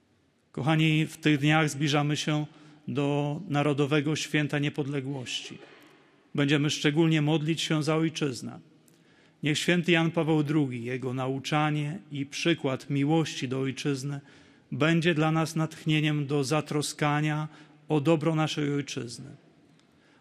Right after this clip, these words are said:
O to, żeby był to dom, gdzie będą panowały pokój i sprawiedliwość, w którym nie będzie brakować solidarności.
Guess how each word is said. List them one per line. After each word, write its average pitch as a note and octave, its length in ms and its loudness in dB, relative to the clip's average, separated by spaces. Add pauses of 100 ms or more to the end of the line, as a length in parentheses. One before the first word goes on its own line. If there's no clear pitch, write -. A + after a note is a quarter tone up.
O E3+ 160 2
to, F3 200 4
żeby D3 300 2
był F#3+ 240 2
to D#3+ 200 0
dom, D#3+ 400 2
gdzie D#3 220 0
będą D3 580 0
panowały C#3+ 640 2
pokój D#3+ 640 0
i D3 80 -4
sprawiedliwość, C3+ 1120 -4 (640)
w - 40 -20
którym D#3+ 400 4
nie D#3 160 4
będzie E3 360 2
brakować D#3 500 -2
solidarności. C#3 1080 -6